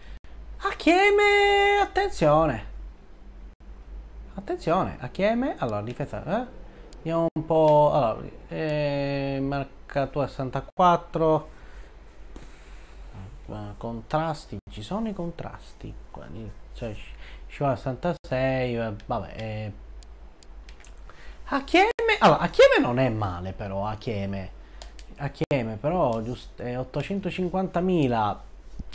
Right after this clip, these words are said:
Teniamolo d'occhio. Poi vediamo i vari suggeriti. Allora, Camporese, otti-, no, questi ottimi, otto giorni rimasti. Otto giorni rimasti. Allora, sta continuando a seguire, va bene. Allora,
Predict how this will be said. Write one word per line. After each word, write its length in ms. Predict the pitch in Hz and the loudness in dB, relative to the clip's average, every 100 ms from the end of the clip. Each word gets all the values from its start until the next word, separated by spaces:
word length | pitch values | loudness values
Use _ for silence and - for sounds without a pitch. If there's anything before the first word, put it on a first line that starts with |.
| - - - - | -12 -12 -16 0
Teniamolo 480 | - 415 277 131 123 | 6 8 6 2 0
d'occhio. 380 | 98 92 - - - - - - | -2 -6 -10 -14 -16 -18 -18 4
Poi 200 | 302 196 | 8 8
vediamo 440 | 311 294 208 180 208 | 8 8 8 6 4
i 100 | 247 | 8
vari 260 | 220 196 | 10 10
suggeriti. 460 | 160 175 147 156 143 | 6 2 6 6 8
Allora, 280 | 185 110 104 - | 8 6 -2 0
Camporese, 760 | - 233 233 202 233 220 208 202 | 6 6 6 4 6 8 6 4
otti-, 240 | 196 - | 2 -2
no, 140 | 156 147 | -2 -2
questi 280 | 160 - | -2 -4
ottimi, 560 | 123 - 113 113 113 110 | -6 -6 -8 -6 -6 -8
otto 220 | 107 110 | -8 -10
giorni 240 | 107 101 95 | -8 -6 -8
rimasti. 400 | 80 90 - - - - - - - | -10 -14 -16 -20 -20 -20 -20 -20 -14
Otto 280 | 110 - 107 | -12 -10 -6
giorni 300 | 113 101 107 | -6 -6 -8
rimasti. 960 | - 135 135 127 - - 131 123 123 131 | -6 -4 -2 -2 -4 -8 -6 -4 -2 0
Allora, 200 | 135 101 | -2 -2
sta 180 | 160 156 | -2 0
continuando 440 | 156 156 151 143 | 0 0 0 0
a 40 | |
seguire, 420 | 107 127 120 120 120 | -2 -4 -2 -2 0
va 140 | 147 | 0
bene. 540 | 117 107 107 - - - - - | 0 -4 -4 -8 -16 -18 -10 -2
Allora, 280 | 147 117 | 0 0